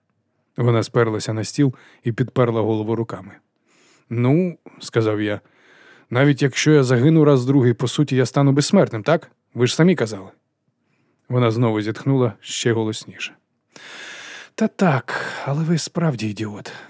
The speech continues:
Зазвичай ми проти дискримінації,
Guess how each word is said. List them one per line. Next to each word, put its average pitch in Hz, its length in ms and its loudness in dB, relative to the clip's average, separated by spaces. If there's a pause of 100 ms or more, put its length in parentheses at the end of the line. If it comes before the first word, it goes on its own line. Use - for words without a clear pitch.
(380)
Зазвичай 147 800 2
ми 147 180 2
проти 165 320 0
дискримінації, 131 800 2